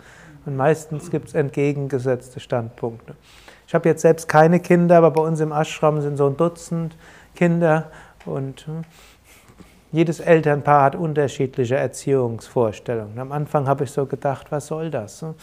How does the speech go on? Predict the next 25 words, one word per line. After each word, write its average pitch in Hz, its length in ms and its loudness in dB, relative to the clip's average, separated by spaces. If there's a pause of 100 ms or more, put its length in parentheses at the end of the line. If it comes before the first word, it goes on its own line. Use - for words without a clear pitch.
(360)
Sollen 156 260 -2
sie 160 100 -4
alle 147 220 2
ähnliche 165 540 0
haben 165 180 2
und 156 120 -4
die 139 80 -6
Kinder 156 380 -2
gema-, 135 280 -4
irgendwo 139 560 0
zusammen, 143 560 -2
dann 123 160 -6
hat 123 160 -10
jede 147 240 -4
Frau 135 340 0
mehr 120 220 -6
Zeit.“ 139 440 -4
Und 139 200 -12 (340)
anstatt 139 460 -4
dass 139 260 -4 (400)
jeder 147 380 0
will's 143 200 -2
irgendwo 151 420 -2
anders 165 500 -4
machen. 110 320 -4